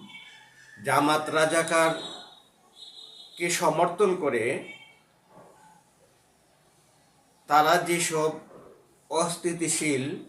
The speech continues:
এবং নৈরাজ্যকর বাংলাদেশকে উস্কে দেওয়ার জন্য তৌহিদি জনতার ব্যানারে যে সব কাজ করে যাচ্ছে, সেই সব কাজের প্রধান হচ্ছে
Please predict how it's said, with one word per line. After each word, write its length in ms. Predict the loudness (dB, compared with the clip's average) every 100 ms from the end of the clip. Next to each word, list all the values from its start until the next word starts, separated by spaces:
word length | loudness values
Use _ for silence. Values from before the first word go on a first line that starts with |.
| -20 -20 -20 _ _ _ _ -20 -20 _ -6
এবং 580 | -2 2 2 2 -2 -6 -12 -20 -20 -10
নৈরাজ্যকর 1040 | 0 4 6 6 6 4 4 4 4 2 -6 -16 _ -18
বাংলাদেশকে 1120 | -2 0 2 2 2 0 0 -6 -4 -4 -2
উস্কে 340 | -4 -6 -6 -4
দেওয়ার 380 | 0 2 2 0
জন্য 500 | -2 0 -2 -4 -10 -20 -20 -20 -20 -6
তৌহিদি 560 | 0 0 2 0 0 2
জনতার 880 | 2 2 2 4 4 4 2 -6 -16
ব্যানারে 680 | -8 -2 2 4 4 0 -2 -8 -20 -20 -20 _ _ -20
যে 380 | -6 -2 0 0
সব 240 | 2 0 0 0
কাজ 180 | 0 0 -6
করে 220 | -2 0
যাচ্ছে, 520 | 0 0 -4 -6 -6 -8 -18 _ -20 -12
সেই 340 | -8 -6 -6
সব 200 | -2 -2 -2 2
কাজের 420 | 4 4 4 2 0 -14 -20 -20 -20 _ _ _ _ _ _ _ _ _ _ _
প্রধান 440 | 0 2 4 2 0
হচ্ছে 580 | -4 -6 -2 2 2